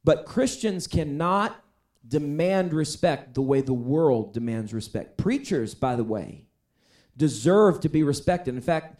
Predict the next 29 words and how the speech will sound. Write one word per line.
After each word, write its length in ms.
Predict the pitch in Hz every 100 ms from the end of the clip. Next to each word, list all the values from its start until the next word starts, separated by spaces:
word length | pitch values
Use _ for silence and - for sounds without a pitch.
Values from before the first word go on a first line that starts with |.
| _ -
the 80 | 143
Bible 400 | 156 180 180 156
teaches 520 | - 220 214 135 120
that 140 | 131
you 180 | 127 202
ought 120 | 185
to 40 | 151
give 320 | 151 120 -
double 320 | 156 180 165
honor. 380 | 143 233 123 - _ _ _ _ _ _ _ _ _ _ _ _ _ _ _ _ - _
The 80 | 139
ministry 480 | 147 226 240 - 175
ought 160 | 165 214
to 60 |
be 160 | 175 175
treated 340 | - 175 165
with 180 | 151 156
respect, 500 | 143 - 208 170 -
but 240 | 156 147 -
oftentimes, 1200 | 175 277 285 262 233 180 123 123 175 - - - -
amen, 440 | 165 202 254 180
that'd 160 | 165 160
be 80 |
a 20 | 175
good 220 | 180 180
place 240 | 180 175
to 100 | 175
say 220 | 165 156 147
amen. 340 | 160 185 127